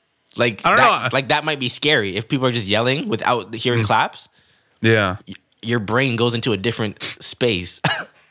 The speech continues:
Speaker 2: Yeah. I don't know. I've al-, like, thinking about it, like,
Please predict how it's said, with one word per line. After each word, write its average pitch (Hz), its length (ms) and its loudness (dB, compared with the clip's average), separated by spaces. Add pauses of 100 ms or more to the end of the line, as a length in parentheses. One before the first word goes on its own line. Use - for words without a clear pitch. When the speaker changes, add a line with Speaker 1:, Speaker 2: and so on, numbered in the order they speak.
(480)
Speaker 2:
Yeah. 101 340 -2 (160)
I 208 80 4
don't 254 140 4
know. 220 180 4
I've 165 180 2
al-, 196 240 4
like, 185 160 2
thinking 202 440 2
about 165 260 4
it, 165 160 2
like, 139 300 2